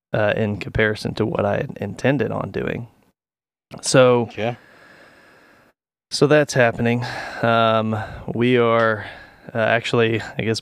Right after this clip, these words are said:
Speaker 1: you know, this will, this will release on the first.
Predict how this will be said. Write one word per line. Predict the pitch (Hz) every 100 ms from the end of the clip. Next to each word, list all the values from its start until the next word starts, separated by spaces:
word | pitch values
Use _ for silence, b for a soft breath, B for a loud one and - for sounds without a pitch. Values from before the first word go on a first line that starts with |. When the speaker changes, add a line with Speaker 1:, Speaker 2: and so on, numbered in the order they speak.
| -
Speaker 1:
you | - 117
know, | 110 104
this | 110 113
will, | 104 -
this | 113 117
will | 110
release | 104 101 113 120 104
on | 101
the | 101
first. | 110 101 104 -